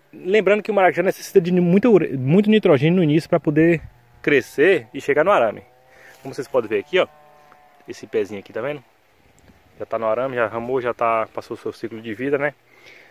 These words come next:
Só que até o arame, o maracujá necessita de muito nitrogênio e pouquinho fósforo e potássio. Então por isso que o pessoal costuma comprar ureia, que ela é pura em nitrogênio, pra desenvolver rápido, ou sulfato de amônia.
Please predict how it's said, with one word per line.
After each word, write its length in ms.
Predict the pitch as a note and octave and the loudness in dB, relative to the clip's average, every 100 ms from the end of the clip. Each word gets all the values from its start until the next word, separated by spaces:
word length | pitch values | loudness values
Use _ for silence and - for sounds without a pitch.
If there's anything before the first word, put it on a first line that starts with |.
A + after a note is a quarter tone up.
| _ _ | _ _
Só 280 | - - - | -14 0 0
que 120 | - | 2
até 240 | D#3+ G#3 A3+ | 2 4 6
o 80 | |
arame, 320 | D#3+ B2+ F3 E3 | 6 6 4 2
o 40 | |
maracujá 360 | D3+ C#3+ D#3 D3 D3 | 0 0 0 -4 -6
necessita 380 | C#3+ C3+ - - | -8 -12 -8 -10
de 100 | C#3 | -8
muito 320 | C#3+ F3+ G#3 | -8 -6 -6
nitrogênio 640 | F3+ E3 C3+ C#3+ E3+ F3+ D3+ _ _ _ | -6 -2 -2 0 -2 -2 -10 _ _ _
e 60 | - | -10
pouquinho 440 | - C4 - G#3 | 0 0 0 -6
fósforo 440 | - F#3+ G#3+ - A#3 | -2 0 0 0 -12
e 40 | |
potássio. 600 | - G3+ - G2+ - B2 _ _ _ _ _ _ - | -6 -6 -4 -6 -8 -20 _ _ _ _ _ _ -8
Então 180 | - D3 | -4 0
por 100 | F#3+ | -2
isso 100 | - | -2
que 40 | |
o 0 | |
pessoal 180 | F#3+ E3+ | -4 -4
costuma 260 | D3+ D#3 | -6 -8
comprar 260 | - C3+ C3+ | -8 0 2
ureia, 320 | A#2+ B2 B2 _ _ - - _ _ | 4 2 2 _ _ -20 -20 _ _
que 100 | - | 2
ela 140 | C3+ | 2
é 40 | C3+ | 2
pura 420 | - C3 C#3 B2+ B2+ | 0 0 4 4 2
em 60 | B2 | 0
nitrogênio, 680 | B2+ C3+ A#2+ C3+ F#3 G#3+ F#3+ _ | 2 2 2 2 0 0 -4 _
pra 80 | A#2+ | -8
desenvolver 380 | A#2 A#2+ A#2 A2+ | -4 -4 -2 0
rápido, 360 | C#3 E3+ F3+ - - _ - | 0 -2 -6 -12 -20 _ -2
ou 140 | F3+ | -2
sulfato 340 | - - E3+ F3 | -2 0 0 4
de 80 | |
amônia. 400 | G#3 C3+ F2 - | 2 2 -4 -8